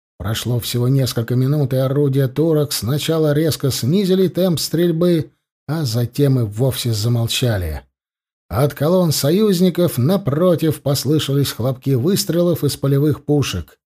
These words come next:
Проносящиеся над головами залегших цепей ядра крушили впереди лафеты, переворачивали пушки, ломали фашины и корзины с камнями,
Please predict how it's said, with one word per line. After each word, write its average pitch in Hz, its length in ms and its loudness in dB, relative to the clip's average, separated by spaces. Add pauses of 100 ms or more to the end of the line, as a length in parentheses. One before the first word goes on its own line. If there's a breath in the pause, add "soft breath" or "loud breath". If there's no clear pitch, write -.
(460)
Проносящиеся 143 1000 0
над 143 180 2
головами 151 480 2
залегших 139 580 0
цепей 151 400 0
ядра 156 680 2 (320 soft breath)
крушили 175 640 2
впереди 170 420 2
лафеты, 160 600 2
переворачивали 156 840 0
пушки, 165 520 0
ломали 160 480 2
фашины 156 600 0
и - 20 -2
корзины 143 580 0
с 120 80 -2
камнями, 165 840 0